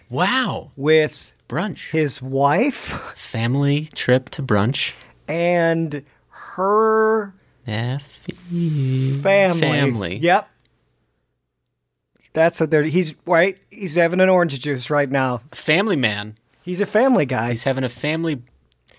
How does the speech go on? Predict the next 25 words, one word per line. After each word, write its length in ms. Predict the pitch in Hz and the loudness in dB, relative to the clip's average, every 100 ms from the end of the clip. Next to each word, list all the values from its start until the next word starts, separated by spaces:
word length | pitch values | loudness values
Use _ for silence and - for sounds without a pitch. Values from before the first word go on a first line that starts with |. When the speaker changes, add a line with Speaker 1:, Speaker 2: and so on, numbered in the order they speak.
| _ _ _ | _ _ _
Speaker 1:
he's 300 | - - - | -12 -2 0
having 320 | 151 131 151 | 0 0 0
a 40 | 147 | 0
family 600 | - 160 185 190 156 139 - | 0 0 0 -2 -4 -6 -8
man 320 | 117 113 107 | -6 -4 -6
time 480 | 107 101 95 101 104 _ - | -6 -6 -6 -8 -14 _ -4
at 80 | 120 | -2
Speaker 2:
<laughs> 120 | 110 | -2
Speaker 1:
brunch. 600 | - 117 101 101 - - - _ _ _ _ _ _ _ _ _ _ - | 0 0 0 -6 -8 -10 -18 _ _ _ _ _ _ _ _ _ _ -8
Okay, 300 | 139 117 98 - | -6 -6 -8 -6
Speaker 2:
We, 60 | 185 | -2
Speaker 1:
so 300 | 147 131 - - | 0 0 -4 -4
Speaker 2:
yeah. 100 | 165 | 0
Speaker 1:
my 80 | 170 | 2
answer 340 | 185 180 175 | 2 2 0
is 280 | 175 131 107 | 0 0 0
usually 840 | 98 117 131 127 165 190 214 233 - _ _ _ _ _ _ _ - | -4 -2 0 0 -2 -2 -2 -6 -10 _ _ _ _ _ _ _ -4
in 220 | 131 135 | -2 -2
the 80 | 127 | -4
bath 460 | 107 120 120 - | -2 0 -2 -4
with 140 | 113 107 | -6 -6
a 80 | 104 | -4
glass 340 | 110 104 - | -2 -2 -4
of 100 | 101 | -6
Merlot. 440 | 107 98 87 - | -4 -4 -6 -10